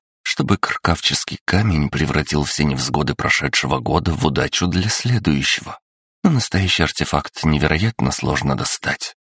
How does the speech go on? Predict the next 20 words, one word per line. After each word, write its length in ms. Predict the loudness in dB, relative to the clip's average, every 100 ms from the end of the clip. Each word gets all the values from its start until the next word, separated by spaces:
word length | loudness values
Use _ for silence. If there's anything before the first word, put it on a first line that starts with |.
| _
По 80 | -2
слухам, 440 | 2 0 2 2
он 180 | 4 2
находится 580 | 0 0 0 0 -2 0
в 60 | 0
личной 400 | 0 0 2 2
сокровищнице 880 | 0 2 2 2 2 0 2 0
Триглава». 840 | 0 0 2 2 2 0 -2 -8 -14 _ _ _ _ _ _
«Ну, 420 | 0 2 2 2 2
если 280 | 2 2
бы 100 | 0
ты 120 | 2 0
сказала 440 | 0 0 2 2
«невыполнимо», 1000 | 2 2 0 0 0 0 2 2 0 -2
я 220 | 0 2
бы 120 | 2 4
начал 300 | 4 2 0
переживать». 800 | 0 0 0 0 -2 -2 -6 -10 _
Улыбнулся 680 | -2 0 2 2 4 2 0
я. 280 | -2 -2 -4